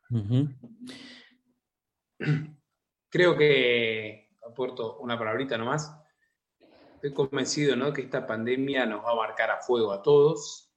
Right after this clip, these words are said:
Speaker 2: como sociedad, eh, y que el sínodo tiene que ser eso, ¿no? Poder escuchar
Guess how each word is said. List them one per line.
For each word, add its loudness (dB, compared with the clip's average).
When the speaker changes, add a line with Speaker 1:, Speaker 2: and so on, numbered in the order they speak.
Speaker 2:
como -16
sociedad, -2
eh, -20
y -16
que -10
el -10
sínodo 0
tiene 2
que -6
ser -2
eso, -2
¿no? -6
Poder 2
escuchar -4